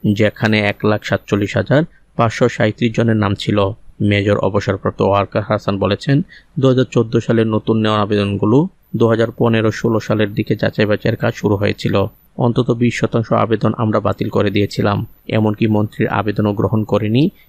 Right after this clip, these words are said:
নির্ভরযোগ্য প্রমাণ না পাওয়ায়। বাতিল করেছিলাম কয়েকজন সচিবের সনদ। সব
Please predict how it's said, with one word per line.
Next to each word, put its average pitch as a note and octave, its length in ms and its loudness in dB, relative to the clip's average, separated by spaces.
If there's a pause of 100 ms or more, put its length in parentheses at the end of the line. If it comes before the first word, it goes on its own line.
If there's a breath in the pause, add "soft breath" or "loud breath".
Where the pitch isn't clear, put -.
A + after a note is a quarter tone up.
(140)
নির্ভরযোগ্য A#2+ 600 2
প্রমাণ G#2+ 340 0
না G2+ 140 -2
পাওয়ায়। G2+ 400 0 (260)
বাতিল G#2 300 -2
করেছিলাম A2 560 0
কয়েকজন A2+ 400 0
সচিবের G#2 440 -2
সনদ। G2+ 340 -2 (240)
সব G2+ 240 0